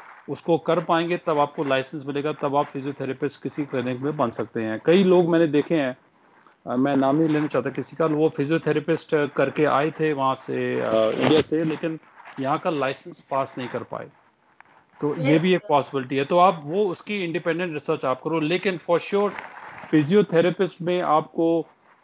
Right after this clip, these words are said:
Speaker 1: अ, इमिग्रेशन लेना in future और उसके बाद अगर आपको लाइसेंस मिल गया तो उसमें कमाई के, अ, एवेन्यू ज़्यादा हैं as compare to public health। जो public health का है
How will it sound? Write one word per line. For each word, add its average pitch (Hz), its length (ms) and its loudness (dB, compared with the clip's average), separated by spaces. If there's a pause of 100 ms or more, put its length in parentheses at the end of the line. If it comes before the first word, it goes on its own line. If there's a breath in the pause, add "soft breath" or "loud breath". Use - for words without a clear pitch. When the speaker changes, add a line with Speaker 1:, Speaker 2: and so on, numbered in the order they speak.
Speaker 1:
अ, 135 440 0 (380)
इमिग्रेशन 170 800 4 (120)
लेना 156 580 -2
in 160 200 -6
future 165 440 -4 (140)
और 143 220 -2
उसके 151 260 -6
बाद 143 340 2
अगर 147 240 -2
आपको 147 260 0
लाइसेंस 135 440 -4
मिल 160 140 -6
गया 165 180 -2
तो 165 120 -4
उसमें 156 280 -4
कमाई 147 540 -2 (480)
के, 151 460 -2
अ, 135 500 -4
एवेन्यू 139 380 -2
ज़्यादा 131 360 -2
हैं 147 260 -6
as 151 280 -2
compare 151 340 -6
to 175 160 -8 (100)
public 170 240 -2
health। 123 220 -4
जो 135 140 -6
public 165 440 0
health 175 200 0
का 156 180 2
है 131 220 2